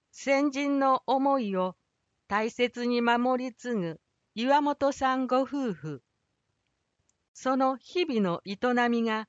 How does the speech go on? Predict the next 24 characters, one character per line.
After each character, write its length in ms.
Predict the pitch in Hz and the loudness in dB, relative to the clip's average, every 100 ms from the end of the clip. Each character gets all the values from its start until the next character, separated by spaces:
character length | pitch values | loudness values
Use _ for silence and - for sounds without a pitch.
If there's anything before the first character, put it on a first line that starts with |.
| _ _ _ _ _ _ _ - | _ _ _ _ _ _ _ 0
八 200 | 226 240 | 4 6
尾 60 | |
の 280 | 240 240 220 - | 6 4 2 -2
魅 180 | 233 269 | 0 2
力 360 | 277 277 277 | 2 0 2
あ 100 | 277 | 4
る 120 | 254 190 | 2 -2
景 200 | - 226 | -2 -4
観 340 | - 226 220 220 | 0 0 0 0
を 160 | 214 - | -2 -4
作 280 | - - 277 | -14 -8 -6
り 140 | 269 | -2
出 160 | 254 262 | 0 -2
し 100 | - | -4
て 140 | 165 | -6
い 120 | 151 | -2
ま 180 | 147 147 | -2 -4
す。 260 | - - _ _ _ _ _ _ _ _ _ _ _ _ _ _ _ _ _ _ _ | -8 -20 _ _ _ _ _ _ _ _ _ _ _ _ _ _ _ _ _ _ _
こ 140 | - 254 | -2 0
こ 160 | 330 | 2
が 160 | 302 285 | 4 4
八 380 | 262 269 - 262 | 2 0 -2 0
押 100 | 254 | 0
し。 320 | - 240 | -4 -10